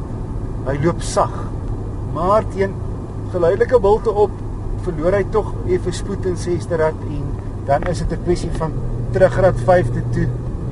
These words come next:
Of vierde toe as jy nou regtig wil spore maak. Sy wrinkragsyfer verduidelik die radkierie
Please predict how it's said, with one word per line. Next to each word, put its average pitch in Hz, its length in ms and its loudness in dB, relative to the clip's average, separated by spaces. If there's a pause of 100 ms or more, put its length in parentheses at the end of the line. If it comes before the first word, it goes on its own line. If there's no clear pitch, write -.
(1040)
Of 370 200 2
vierde 240 280 4
toe 220 160 6
as 190 120 2
jy 208 60 -4
nou 196 120 2
regtig 185 440 8
wil 175 200 4 (400)
spore 220 460 4
maak. 135 380 0 (680)
Sy - 200 -4
wrinkragsyfer 131 760 2
verduidelik 123 520 2
die 185 200 4
radkierie 156 680 0